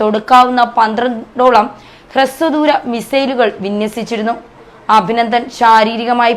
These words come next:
പീഡിപ്പിക്കപ്പെട്ടാൽ ഏറ്റവും ശക്തമായ നടപടിക്ക് ഇന്ത്യ മുതിരുമെന്ന് ദേശീയ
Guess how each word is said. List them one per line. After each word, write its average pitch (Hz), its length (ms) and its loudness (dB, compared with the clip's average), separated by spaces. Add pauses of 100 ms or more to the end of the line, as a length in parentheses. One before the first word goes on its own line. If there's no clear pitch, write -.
പീഡിപ്പിക്കപ്പെട്ടാൽ 226 760 0 (440)
ഏറ്റവും 269 320 0 (140)
ശക്തമായ 269 540 2 (160)
നടപടിക്ക് 240 520 2 (220)
ഇന്ത്യ 240 220 2 (220)
മുതിരുമെന്ന് 247 640 -2 (240)
ദേശീയ 233 260 2